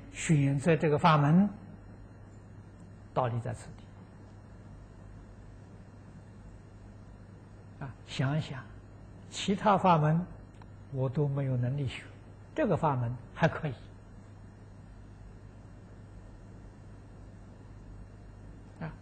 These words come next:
学了几年呢？哎，自己具足信心。啊，确实依照这个法门呢，能成就。啊，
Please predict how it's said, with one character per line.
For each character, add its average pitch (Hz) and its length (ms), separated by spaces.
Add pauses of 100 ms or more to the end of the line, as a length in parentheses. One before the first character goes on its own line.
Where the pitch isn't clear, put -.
学 294 300
了 302 200
几 247 140
年 233 320
呢？ 311 140 (800)
哎， 139 120 (260)
自 165 200
己 143 340 (120)
具 170 200
足 147 160
信 156 240
心。 151 240 (3500)
啊， 135 160 (180)
确 - 380
实 220 340 (760)
依 196 280
照 175 220
这 165 140
个 156 80
法 160 200
门 156 220
呢， 170 140 (240)
能 185 180
成 165 180
就。 185 140 (3750)
啊， 160 140